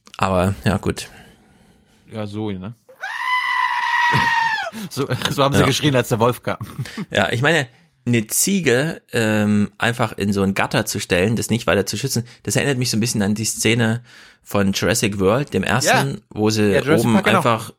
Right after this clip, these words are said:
Speaker 1: so eine Ziege hinhalten und dann springt von unten der Ding rein und so. Und es ist halt eine gut, gute Show für alle.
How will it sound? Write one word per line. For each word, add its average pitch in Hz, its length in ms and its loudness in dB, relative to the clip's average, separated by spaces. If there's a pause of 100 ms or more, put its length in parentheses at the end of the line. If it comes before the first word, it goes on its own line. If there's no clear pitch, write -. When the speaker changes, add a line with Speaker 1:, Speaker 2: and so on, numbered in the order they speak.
Speaker 1:
so 104 160 -2
eine 104 160 2
Ziege 120 300 0
hinhalten 123 460 2
und 92 80 2
dann 98 120 2
springt - 340 -2
von - 120 -2
unten 107 320 0
der 101 340 -2 (480)
Ding 107 140 2
rein 101 200 2
und 98 140 0
so. 95 160 2
Und 95 160 2
es 98 160 -2
ist 113 80 -4
halt 104 120 0
eine 101 80 -4
gut, 101 280 -2
gute 104 220 2
Show 98 240 2
für - 180 0
alle. - 120 -4